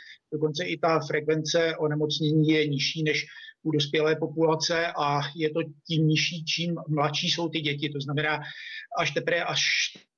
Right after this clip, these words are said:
tak někdy od deseti let věku se to začíná tak přibližovat té situaci u té dospělé populace a u, eh, adolescentů, dětí v pubertě je to vlastně už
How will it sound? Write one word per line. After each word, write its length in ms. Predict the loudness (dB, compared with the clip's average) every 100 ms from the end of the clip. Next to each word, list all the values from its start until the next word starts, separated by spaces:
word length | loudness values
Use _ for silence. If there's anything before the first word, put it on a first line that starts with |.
| _
tak 200 | -6 -4
někdy 260 | -2 0 4
od 140 | 4 2 -2
deseti 380 | -2 -2 -2 0
let 160 | 0 0
věku 300 | -2 -2 -2
se 120 | 0
to 80 | 0
začíná 380 | 0 0 0 0
tak 120 | -2
přibližovat 500 | -4 -2 2 4 2 -4 -20 -4
té 100 | 0
situaci 580 | 0 2 0 2 0 0
u 20 | 0
té 220 | 0 0
dospělé 340 | -2 0 0
populace 460 | 0 0 0 2 2
a 120 | 2 0
u, 160 | 0 -2 -6 _ -4 0
eh, 40 |
adolescentů, 1000 | 2 2 4 4 2 0 -2 -2 0 2 2
dětí 340 | 0 0 0
v 120 | 0
pubertě 400 | 2 2 2 0
je 280 | 0 2 0
to 120 | -2
vlastně 300 | -2 -2 -2
už 120 | 0